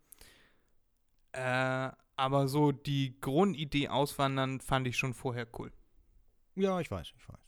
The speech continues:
Speaker 1: Ja. Und dann, wie gesagt, auch nicht unbedingt für immer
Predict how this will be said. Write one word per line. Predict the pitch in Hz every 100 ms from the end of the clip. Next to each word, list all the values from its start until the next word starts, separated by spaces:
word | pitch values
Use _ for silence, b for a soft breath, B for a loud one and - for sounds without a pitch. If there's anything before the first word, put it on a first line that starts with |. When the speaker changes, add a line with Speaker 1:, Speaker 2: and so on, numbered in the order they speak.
| _ _ _ _ _ -
Speaker 1:
Ja. | - - _ b b b b b _
Und | 156 147
dann, | 147
wie | 156
gesagt, | 151 160 147
auch | 139
nicht | 143 139 - -
unbedingt | 151 143 139 120
für | -
immer | - 170 175 170